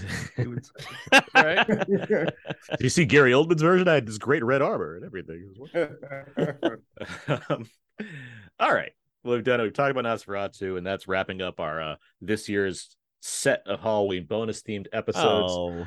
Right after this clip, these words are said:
Speaker 1: I
Speaker 4: always
Speaker 1: know.
Speaker 4: bum when it comes to a close.
Speaker 1: I know, I know. But, uh,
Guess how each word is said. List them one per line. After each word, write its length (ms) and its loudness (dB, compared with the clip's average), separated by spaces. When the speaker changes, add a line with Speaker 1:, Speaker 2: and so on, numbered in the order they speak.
Speaker 1:
I 60 -6
Speaker 4:
always 180 6
Speaker 1:
know. 140 6
Speaker 4:
bum 100 0
when 100 0
it 60 -6
comes 180 -6
to 80 -2
a 60 -4
close. 400 -4
Speaker 1:
I 160 -2
know, 320 -2
I 160 -6
know. 340 -4
But, 180 -4
uh, 220 -4